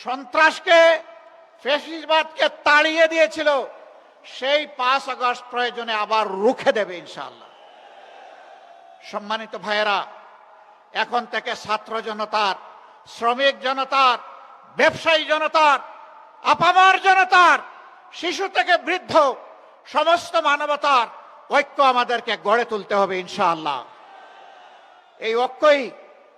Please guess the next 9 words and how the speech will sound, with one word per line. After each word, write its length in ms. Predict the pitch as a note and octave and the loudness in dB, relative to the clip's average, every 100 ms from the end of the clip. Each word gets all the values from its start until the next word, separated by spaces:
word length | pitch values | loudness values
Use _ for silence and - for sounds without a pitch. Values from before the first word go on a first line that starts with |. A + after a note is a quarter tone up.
| _ F#3 | _ -6
আগামী 380 | G#3 B3 B3 | -4 -4 -6
দিনে 400 | A#3+ B3 B3 G#3 - - _ _ _ | -10 -10 -8 -10 -14 -20 _ _ _
বাংলাদেশের 760 | G#3 A#3+ A#3 A3+ A3+ A#3 G3 F3 | -8 -6 -8 -8 -8 -12 -14 -8
জাতীয় 420 | G3+ G#3+ - G#3+ | -6 -6 -8 -12
সংসদে 500 | - F#3+ F#3 F#3+ F3 F3+ | -12 -16 -16 -14 -12 -6
যাবে 400 | E3+ F3 F#3 F#3+ | -6 -4 -8 -10
বিজয়ীর 540 | F#3+ G3 G#3 G#3+ G#3 | -12 -6 -4 -2 -4
বেশে 300 | F3 E3+ E3+ | -6 -8 -10
ইনশাআল্লাহ। 880 | D#3+ D#3+ - F3 C#3+ C#3+ D3 D#3+ C#3+ | -12 -12 -6 -4 -4 -6 -2 0 -2